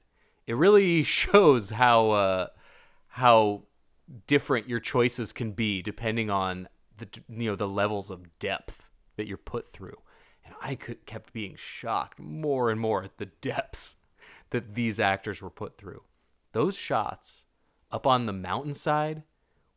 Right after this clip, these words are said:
where they're just slipping on loose rocks while literally carrying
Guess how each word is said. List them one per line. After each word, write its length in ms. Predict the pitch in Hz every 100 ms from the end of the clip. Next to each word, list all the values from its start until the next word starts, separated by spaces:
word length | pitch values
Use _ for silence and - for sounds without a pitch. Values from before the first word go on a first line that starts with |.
| -
where 60 |
they're 100 | 104
just 340 | 104 110 - -
slipping 420 | - 117 127 151
on 240 | 135 117 110
loose 300 | 117 127 -
rocks 440 | 110 107 127 -
while 240 | 123 117 113
literally 460 | 165 302 170 127
carrying 720 | 107 - 185 156 104 98 95